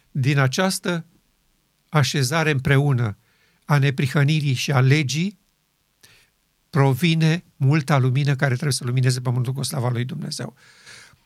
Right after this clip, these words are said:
În lum-, în mișcarea protestantă, de unde ei veniseră, lucrurile erau foarte simple. Legea a fost pusă pe cruce, a fost pironită pe cruce, nu ne mai interesează pe noi creștinii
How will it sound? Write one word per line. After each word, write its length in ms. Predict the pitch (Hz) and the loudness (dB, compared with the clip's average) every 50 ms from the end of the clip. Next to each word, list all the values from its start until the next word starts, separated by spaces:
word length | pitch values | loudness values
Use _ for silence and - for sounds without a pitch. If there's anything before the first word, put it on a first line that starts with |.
| _ - | _ -4
În 340 | - 160 151 156 160 156 | -2 0 0 0 0 0
lum-, 240 | 139 160 165 170 - - | 0 0 -2 -4 -6 -4
în 100 | - 147 | -2 -2
mișcarea 320 | 147 131 131 - 254 285 | -2 0 0 0 0 0
protestantă, 600 | 277 - 269 - - 147 127 - 185 196 196 214 | 0 -2 -4 -2 -2 -4 -2 -2 -4 -4 -4 -4
de 120 | 147 151 143 | -2 -2 0
unde 420 | 143 160 151 151 151 147 143 143 | 0 -2 -2 0 0 0 2 0
ei 220 | 139 135 147 175 175 | 0 2 2 0 2
veniseră, 720 | 135 180 151 135 127 - - 139 123 139 151 180 185 _ _ _ _ - - - - _ _ _ _ _ _ _ - - - - - - | 0 0 0 0 -2 -2 -2 -2 -2 0 -2 -2 -4 _ _ _ _ -16 -16 -16 -18 _ _ _ _ _ _ _ -20 -20 -20 -20 -12 -6
lucrurile 400 | - 254 262 - 254 254 254 233 | -4 -4 -4 -4 -2 0 0 2
erau 220 | 202 185 214 220 | 2 4 2 2
foarte 420 | 151 - - 220 220 220 220 - 214 | 0 -2 -2 -2 0 0 -2 -2 -4
simple. 540 | 190 - - 170 131 127 127 123 127 - _ _ _ _ _ _ _ _ _ _ _ _ _ _ _ _ _ _ _ _ _ _ _ _ _ _ _ _ _ - | -4 -4 -6 -8 -8 -6 -6 -6 -6 -8 _ _ _ _ _ _ _ _ _ _ _ _ _ _ _ _ _ _ _ _ _ _ _ _ _ _ _ _ _ -2
Legea 400 | - 165 220 285 262 175 185 180 | 0 0 2 2 0 0 0 0
a 60 | 156 | 0
fost 200 | 131 208 180 - | 0 -2 -4 -4
pusă 240 | - 180 131 - 180 | -4 -6 -4 -2 0
pe 120 | 147 160 | 0 0
cruce, 320 | 131 - 135 131 131 - 190 | 0 0 -2 -2 -2 -2 -2
a 140 | 185 170 | -2 -2
fost 180 | 131 143 147 - | 0 -2 -2 -2
pironită 420 | - 180 135 143 135 131 131 175 | -2 -2 0 0 0 0 0 -2
pe 120 | 143 143 135 | -2 -2 -2
cruce, 460 | - - 123 113 - 156 165 180 - _ _ _ _ _ _ _ _ _ _ _ _ _ _ _ _ _ _ _ | -4 -4 -6 -4 -4 -6 -6 -6 -8 _ _ _ _ _ _ _ _ _ _ _ _ _ _ _ _ _ _ _
nu 200 | - 143 165 233 | -4 -2 0 0
ne 80 | 247 277 | 2 2
mai 140 | 240 233 185 | 2 0 0
interesează 480 | 143 143 151 135 131 - 190 139 139 | 0 0 0 0 0 -2 -4 -6 -6
pe 120 | 127 160 147 | -4 0 0
noi 140 | 135 160 | 2 2
creștinii 600 | 160 - 165 151 - - - 131 127 175 208 220 | 0 0 -2 -2 -2 -4 -4 -2 -2 -2 -2 -4